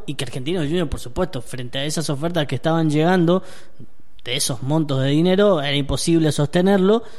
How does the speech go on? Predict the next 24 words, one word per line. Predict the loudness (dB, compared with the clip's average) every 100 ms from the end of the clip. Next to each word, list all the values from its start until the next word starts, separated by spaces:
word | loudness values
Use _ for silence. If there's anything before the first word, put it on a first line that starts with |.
| -10 -8
eh, | -4 -4 -4 -6 -10 0
pero | 2 2 0 -4 -6
¿qué | 0
hace | 2 2 0
Argentinos | 0 0 2 2 4
Juniors? | 4 4 4 0
Con, | -6 -6 -6
justo | -6 -2 -2
con | 0
Sisterpiller, | -2 -2 -2 0 0 -2 -2
elaboran | 0 4 6 6 6 6
una | 4 2
estrategia | 2 2 2 2 2 -2 -4 -10 -4
para | 0 0
que | 0
Argentinos | 0 0 2 2 4
Juniors | 4 4 2
pueda | 2 2 2
sostener | 0 0 0 2 2
un | 2
tiempo | 0 0 0
más | 0 0
a |
Maradona | -2 0 0 2 0